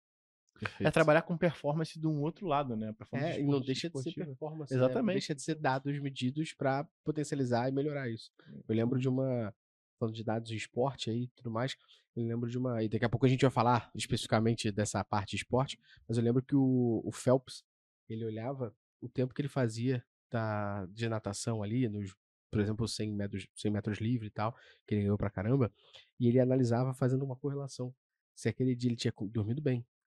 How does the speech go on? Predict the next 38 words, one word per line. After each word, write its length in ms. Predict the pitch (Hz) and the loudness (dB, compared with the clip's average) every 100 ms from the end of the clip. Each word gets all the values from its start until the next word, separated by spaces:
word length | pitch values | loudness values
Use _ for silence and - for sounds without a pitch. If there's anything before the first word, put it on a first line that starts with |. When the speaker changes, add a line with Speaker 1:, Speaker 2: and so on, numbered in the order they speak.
| _ _ | _ _
Speaker 1:
se 220 | - 120 | -4 -2
ele 100 | 113 | -2
tinha, 260 | - 123 | 2 2
ah, 200 | 117 104 | 2 0
se 100 | - | -2
alimentado 560 | 120 117 113 123 113 113 | 0 0 0 0 0 0
da 100 | 113 | -2
forma 400 | - 113 113 113 | -4 -6 -6 -10
X 220 | - - 127 | -12 -12 -10
P 120 | 127 | -8
T 100 | 123 | -4
O 60 | |
de 80 | 113 | -6
calorias 400 | - 117 113 117 | -2 -2 0 -2
que 100 | - | -4
ele 60 | 110 | -12
tinha 160 | - | -16
que 140 | 107 113 | -16 -16
ingerir. 340 | 104 143 127 127 _ _ _ | -12 -10 -10 -14 _ _ _
Então, 140 | 123 | -8
se 100 | - | -4
ele 100 | 143 | -4
ingerisse 440 | 147 131 160 - | 0 0 0 -2
menos 240 | 139 139 180 | 0 0 0
caloria 300 | 170 139 127 | 2 4 2
do 80 | 127 | 0
que 80 | |
ele 80 | 123 | -2
deveria, 520 | 120 123 131 156 165 | 0 0 2 4 2
Speaker 2:
Hum. 60 | - _ - | 2 _ -2
Speaker 1:
ele 140 | 139 | 0
nadava 420 | 151 131 135 170 | 0 0 0 -2
com 140 | 170 180 | -4 -4
menos 260 | 156 185 | -4 -6
pressão. 340 | - 196 - 170 _ _ _ | -10 -14 -12 -16 _ _ _
Com 100 | 175 | -2
menos 200 | 156 208 | 0 0
pressão. 300 | - 233 214 | -2 -8 -8